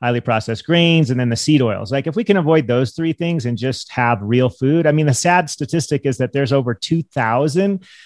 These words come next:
species of edible plants out there. And we as humans utilize three or four of them to make up almost sixty percent of our caloric intake. And these, of course, being corn and wheat and soy and rice. And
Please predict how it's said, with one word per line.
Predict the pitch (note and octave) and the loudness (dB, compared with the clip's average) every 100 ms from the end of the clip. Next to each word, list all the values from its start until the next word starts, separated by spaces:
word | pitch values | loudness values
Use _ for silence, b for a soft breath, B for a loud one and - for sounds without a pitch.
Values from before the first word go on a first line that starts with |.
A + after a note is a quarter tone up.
| - | -18
species | - D#3+ - E3+ C3+ | -2 0 2 2 2
of | |
edible | B2+ C#3+ C3+ B2+ | 2 2 2 0
plants | C3+ C3+ C#3+ | 0 0 0
out | C#3+ - | -2 0
there. | C#3 | 2
And | B2+ B2+ | 2 2
we | D3 | 0
as | C3+ | 0
humans | - D3+ D#3 C3+ B2+ | -2 -2 -2 -2 -2
utilize | A#2 C3+ C3 B2 A#2+ - - | -2 0 2 0 -2 -8 -10
three | C3+ D3+ F3+ F#3+ F#3 b _ _ _ | -2 0 0 -4 -8 b _ _ _
or | C3+ B2+ | 0 0
four | - E3+ G3 A3 | -2 2 6 6
of | E3+ | 6
them | C3+ B2+ | 4 2
to | - | 0
make | B2+ C3+ C#3 | -2 0 0
up | C3 | -2
almost | C3 C3+ B2 - - | -2 -2 -4 -4 -4
sixty | - D#3 - C#3 | -4 -4 -4 -6
percent | - B2 - C#3 C3+ B2 | -4 -6 -2 0 0 0
of | A2+ G2+ | -6 -2
our | A2 | -2
caloric | G#2 A#2 A#2+ A2 B2+ | -2 0 0 0 2
intake. | C3+ - G#2 G2 | 0 2 -2 -2
And | A#2+ | 0
these, | D3 C#3 | 2 2
of | A#2+ | 0
course, | - C3 A#2 | -2 -2 -2
being | - A2 | 0 -2
corn | G#2+ F#3 F3+ D#3+ D3 | 0 2 4 4 2
and | B2 A#2+ | 0 -2
wheat | D#3 F#3 C#3+ - B B - | 0 0 0 -4 B B -8
and | A#2+ | -8
soy | - G#3 G3+ E3+ D3 B2 | -2 4 6 6 6 2
and | B2+ C3+ | -2 2
rice. | F3+ D#3+ A#2+ C#3 | 4 4 0 -4
And | C3 | -10